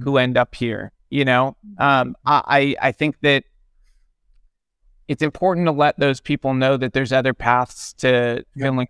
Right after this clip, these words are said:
Speaker 1: holes that you might feel you have in your heart,
Speaker 3: Exactly.
Speaker 1: you know? And that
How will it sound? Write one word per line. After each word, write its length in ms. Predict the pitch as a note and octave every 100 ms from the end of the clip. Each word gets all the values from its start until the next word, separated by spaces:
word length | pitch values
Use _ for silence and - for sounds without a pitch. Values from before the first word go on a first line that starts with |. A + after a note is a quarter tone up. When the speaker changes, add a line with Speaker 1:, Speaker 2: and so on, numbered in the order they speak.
| -
Speaker 1:
holes 420 | B2 A#2+ A#2 -
that 220 | B2 -
you 140 | C#3
might 240 | C3+ B2 -
feel 260 | B2 B2
you 140 | B2 A#2+
have 420 | A2+ A#2 A#2+ G#2 -
in 120 | B2
your 120 | A2+
heart, 260 | A2 B2 B2+
Speaker 3:
Exactly. 220 | - C3+ A2+ -
Speaker 1:
you 160 | C3
know? 300 | B2 A#2+ B2+ - _ _ _
And 420 | - C3 C3 B2+ B2+ _
that 240 | C3+ C3